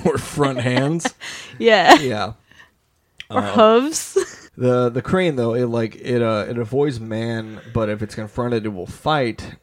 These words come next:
Speaker 1: It has a loud scream, whooping voice that can be heard at a distance. This could account for the screams heard by the witnesses. The crane also eats potatoes and corn.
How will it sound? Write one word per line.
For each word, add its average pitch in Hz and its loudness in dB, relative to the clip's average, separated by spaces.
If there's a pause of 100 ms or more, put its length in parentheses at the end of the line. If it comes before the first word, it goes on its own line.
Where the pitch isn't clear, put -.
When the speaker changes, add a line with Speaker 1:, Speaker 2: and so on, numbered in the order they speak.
(160)
Speaker 1:
It 120 -6
has 110 -2
a 98 -4
loud 113 -4
scream, 123 -6
whooping 120 -8
voice 120 -4 (220)
that - -14
can 113 -14
be 107 -10
heard 113 -4
at 113 -4
a 117 -6
distance. 131 -10 (460)
This 117 -6
could 147 -4
account 113 -8
for - -16
the 113 -12
screams 98 -8
heard 95 -10
by 98 -8
the 90 -10
witnesses. 127 -6
The 107 -10
crane 131 -8
also 117 -6
eats - -14
potatoes 147 -6
and - -18
corn. 156 -4